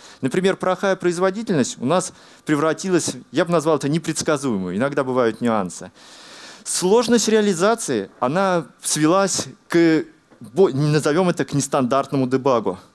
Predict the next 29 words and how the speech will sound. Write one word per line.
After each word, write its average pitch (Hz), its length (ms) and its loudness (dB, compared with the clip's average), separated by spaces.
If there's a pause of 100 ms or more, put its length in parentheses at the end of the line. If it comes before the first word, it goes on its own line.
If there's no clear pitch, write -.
(760)
Ну 175 160 2
и, 214 80 2
конечно 185 420 0
же, 165 300 4
лёгкий 175 380 2
взлом. 233 360 0 (420)
Нет, 185 300 0
он 170 120 0
не 180 100 -2
лёгкий. 117 400 -2 (400)
Таким 139 300 0
образом, 160 400 0 (200)
эти 202 220 0
мифы, 196 320 0
они 151 320 0
более-менее 151 580 0
возможны. 131 600 -2 (440)
Единственный 226 640 0
подтверждённый 160 680 0
на 185 160 2
сто 202 220 0
процентов 156 720 0
миф — 139 320 0 (380)
это 170 240 0
невозможность 139 600 2
взаимодействовать 131 520 -2
с - 20 -14
пользовательским 113 380 -2
интерфейсом. 113 580 -6